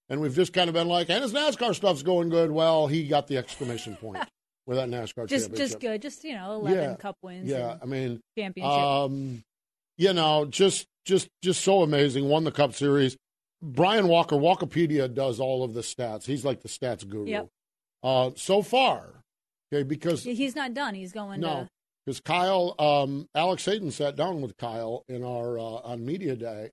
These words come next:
Speaker 1: and Kyle, I think, told him he has somewhere in the vicinity of thirty races.
Speaker 2: Left?
Speaker 1: But not left, between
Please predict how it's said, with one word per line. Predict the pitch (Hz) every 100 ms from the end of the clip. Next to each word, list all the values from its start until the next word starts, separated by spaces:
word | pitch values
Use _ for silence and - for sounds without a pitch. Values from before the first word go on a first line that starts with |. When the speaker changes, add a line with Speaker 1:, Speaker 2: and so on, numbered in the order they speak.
| -
Speaker 1:
and | 120 -
Kyle, | 139 202
I | -
think, | - 139 _
told | 151 139
him | 139
he | 117 139
has | 135 131
somewhere | 147 151 151
in |
the | 135
vicinity | 123 151 147
of | 131 92 _
thirty | 156 170 156
races. | 160 160 - 87 - _ _ -
Speaker 2:
Left? | 214 294 - _ _ _
Speaker 1:
But | 107 165
not | 147 147
left, | 151 202 120
between | 120 - 180 185 139 123